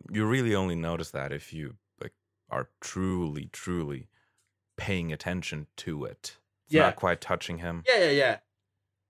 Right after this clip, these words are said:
Speaker 2: That's what I'm saying. It's just, like, you can see the seams, and you can see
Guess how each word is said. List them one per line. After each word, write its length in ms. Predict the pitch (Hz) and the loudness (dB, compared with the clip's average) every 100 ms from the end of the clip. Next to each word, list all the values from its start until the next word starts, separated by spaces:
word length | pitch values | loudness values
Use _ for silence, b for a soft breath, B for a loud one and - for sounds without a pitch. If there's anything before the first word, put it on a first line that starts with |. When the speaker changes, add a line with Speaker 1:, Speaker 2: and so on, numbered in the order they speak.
| _ _ 175 | _ _ 0
Speaker 2:
That's 140 | 175 | 4
what 100 | 190 | 4
I'm 120 | 151 | 4
saying. 400 | 143 156 127 110 | 4 2 2 0
It's 140 | 113 - | -4 -6
just, 180 | 139 131 | -6 2
like, 200 | 139 135 | 2 2
you 60 | 156 | -2
can 180 | 170 156 | -2 -2
see 260 | 165 165 | -6 -6
the 140 | 143 127 | -6 -10
seams, 480 | 147 143 147 147 | -6 -2 -2 -4
and 100 | 127 | -12
you 100 | 123 | -14
can 140 | 123 123 | -14 -14
see 480 | - 135 139 139 | -14 -12 -10 -10